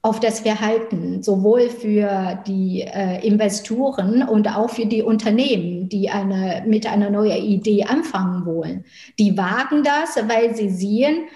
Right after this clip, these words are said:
die Akzeptanz, die Rezeption von solcher Idee ist vorhanden und, ähm, äh, dafür ist ja so ein günstiger Rahmen, äh,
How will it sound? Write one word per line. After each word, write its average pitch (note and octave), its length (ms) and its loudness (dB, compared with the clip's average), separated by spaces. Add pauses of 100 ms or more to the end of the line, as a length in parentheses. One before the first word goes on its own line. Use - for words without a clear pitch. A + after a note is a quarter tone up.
(260)
die A3 180 0
Akzeptanz, G#3+ 800 -2
die A3+ 220 0
Rezeption A3 840 -2
von G3 160 0
solcher G3 320 0
Idee F#3+ 580 0
ist G#3+ 240 -2
vorhanden F#3+ 800 -2
und, F#3 440 -4 (180)
ähm, F#3 400 -2 (380)
äh, G3+ 240 2
dafür A3+ 640 0
ist A3+ 180 -4
ja A3 180 0
so A3 120 0
ein G#3 220 4
günstiger B3+ 500 2
Rahmen, G3+ 580 0
äh, F#3 520 -4